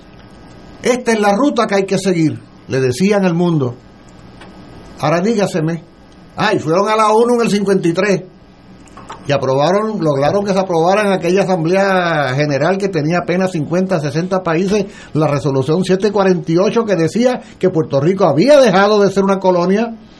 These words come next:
y que el ela era la fórmula no colonial que, que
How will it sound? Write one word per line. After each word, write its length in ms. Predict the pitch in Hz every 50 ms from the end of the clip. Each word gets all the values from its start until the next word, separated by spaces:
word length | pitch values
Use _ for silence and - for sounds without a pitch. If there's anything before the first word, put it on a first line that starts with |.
| - - - - -
y 100 | 147 151
que 340 | 151 156 156 156 156 156 156
el 100 | 151 156
ela 300 | 175 196 220 233 226 202
era 300 | 202 220 247 269 262 -
la 520 | 180 165 156 151 151 151 147 143 131 131 -
fórmula 540 | - - 196 214 226 226 240 247 240 233 220
no 240 | 196 196 240 277 277
colonial 600 | 247 233 220 208 196 185 196 220 247 285 277 - - - - - - - - - - - - -
que, 400 | - 156 160 160 156 151 147 139 -
que 760 | - 139 135 131 131 131 127 127 120 117 110 107 101 95